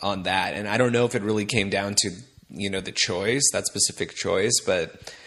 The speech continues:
I guess even if they weren't super confident,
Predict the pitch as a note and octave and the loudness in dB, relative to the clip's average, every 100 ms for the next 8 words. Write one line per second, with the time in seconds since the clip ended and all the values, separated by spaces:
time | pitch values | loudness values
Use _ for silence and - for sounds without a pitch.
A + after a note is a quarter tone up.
0 | - - D#3+ B3 - E3+ G#3 F3+ D#3+ B2 | -6 0 2 2 2 2 2 4 2 4
1 | A2+ C3 C3+ - C3 B2+ G#2+ G#2 G2 A2+ | 4 4 4 2 2 0 0 -2 -4 -4
2 | C#3+ E3+ E3 | 0 0 0